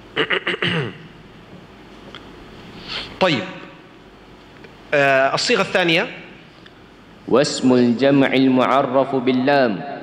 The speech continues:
Speaker 1: نعم، اسم الجمع المعرف باللام، الأول مفرد والثاني جمع، مثل قوله تعالى: "فاقتلوا المشركين"، خاصة أنها، آه، أكدت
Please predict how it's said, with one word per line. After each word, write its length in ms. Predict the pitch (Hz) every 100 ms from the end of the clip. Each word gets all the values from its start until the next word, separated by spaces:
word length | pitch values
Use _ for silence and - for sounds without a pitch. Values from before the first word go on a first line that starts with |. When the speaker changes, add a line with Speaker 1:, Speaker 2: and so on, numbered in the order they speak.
| - - -
Speaker 1:
نعم، 200 | 151 104 -
اسم 220 | 185 - 147
الجمع 420 | 127 160 175 165 - - - - 123 -
المعرف 340 | 131 135 160
باللام، 200 | - 113 117 143
الأول 440 | 135 185 214 220
مفرد 380 | 196 208 143 123
والثاني 360 | 127 - 202 170
جمع، 200 | 143 104 - - - -
مثل 240 | 190 151
قوله 280 | 151 170 143
تعالى: 320 | 127 131 196
"فاقتلوا 480 | - - - 202 170
المشركين"، 720 | 139 131 123 123 147 127 117 120 - - - - - -
خاصة 500 | 127 - 123 123 127
أنها، 340 | 123 120 139 - - - - - - - -
آه، 180 | 120 156
أكدت 340 | - 139 131